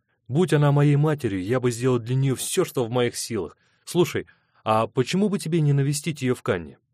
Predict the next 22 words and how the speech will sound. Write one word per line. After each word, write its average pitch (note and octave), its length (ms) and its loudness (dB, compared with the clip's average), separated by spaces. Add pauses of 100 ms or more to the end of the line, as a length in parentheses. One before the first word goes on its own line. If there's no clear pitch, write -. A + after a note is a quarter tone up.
(1040)
«Неплохая G#2 720 0
мысль», A#2+ 680 -2 (360)
задумчиво F#2+ 560 -6
проговорил F2+ 520 -4
Билли. E2 480 -8 (520)
«А G#2 260 2
ты C3 200 -2
туда A#2+ 240 -2
собираешься?» D3 720 -2 (600)
«Да, D#3+ 440 4
у G#2+ 160 0
меня D3+ 320 2
там C#3+ 300 0
еще B2+ 340 -2
и C3+ 100 2
другие B2+ 380 -2
дела». F#2+ 340 -2 (680)
«Давай B2 380 6
поедем C#3+ 420 4
вместе A2 340 -2
на F2 80 -6
машине. F2+ 500 -6